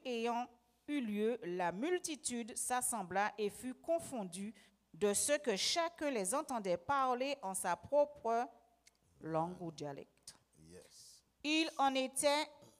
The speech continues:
Speaker 1: ils en étaient dans la stupeur et l'étonnement, se disant les uns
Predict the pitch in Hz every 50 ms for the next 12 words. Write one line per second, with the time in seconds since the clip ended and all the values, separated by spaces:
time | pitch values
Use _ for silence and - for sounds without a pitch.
0 | _ _ _ _ _ - - - - - - _ _ _ _ _ _ _ _ _
1 | - 262 269 277 240 294 285 277 285 277 277 - 311 302 311 311 233 220 208 202
2 | 196 196 - - - - - 302 277 - - 233 214 208 226 220 - 190 180 196
3 | 233 254 - - 233 190 175 170 160 151 143 139 156 - - _ _ _ _ -
4 | - - 302 285 285 233 262 262 254 196 - 196 170 165 170 180 - _ _ _
5 | - 170 180 220 226 226 208 - - 226 254 294 320